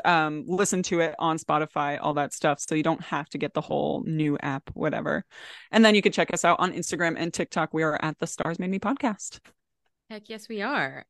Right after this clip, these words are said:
Speaker 2: And on that note, yeah, transits. It is something that I feel like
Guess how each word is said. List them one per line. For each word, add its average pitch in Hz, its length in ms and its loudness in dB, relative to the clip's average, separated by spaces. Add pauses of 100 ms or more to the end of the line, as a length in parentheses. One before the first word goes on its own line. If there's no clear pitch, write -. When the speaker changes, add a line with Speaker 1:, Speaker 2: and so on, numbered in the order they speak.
Speaker 2:
And 208 540 0 (100)
on - 200 0
that 220 260 2
note, 180 400 0 (300)
yeah, 277 360 4
transits. 240 840 0 (360)
It - 160 2
is 359 280 0
something 302 360 0 (100)
that 285 140 6
I 254 140 4
feel 226 380 -2
like 294 360 0